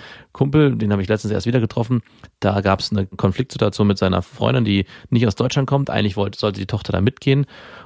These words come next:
aber das Kind wollte beim Vater bleiben. Und jetzt hat er die Situation und er ist auch sehr glücklich damit, aber es ist halt mega anstrengend.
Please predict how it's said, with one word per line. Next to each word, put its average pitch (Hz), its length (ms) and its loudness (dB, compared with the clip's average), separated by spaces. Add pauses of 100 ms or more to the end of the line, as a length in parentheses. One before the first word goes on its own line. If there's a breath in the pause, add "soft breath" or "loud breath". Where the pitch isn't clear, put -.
(120 loud breath)
aber 113 200 0
das 107 100 0
Kind 147 300 0
wollte 123 360 2
beim 104 160 0
Vater 117 300 0
bleiben. - 320 -6
Und 92 100 -2
jetzt 98 220 -2
hat - 180 -2
er 117 160 0
die 147 100 0
Situation 139 500 0
und 120 100 0
er 98 60 2
ist 92 100 -4
auch - 100 -8
sehr 92 160 2
glücklich 110 260 -6
damit, - 280 0
aber 107 160 2
es 92 80 -4
ist 92 100 -6
halt 90 160 -4
mega 101 280 2
anstrengend. 117 420 -2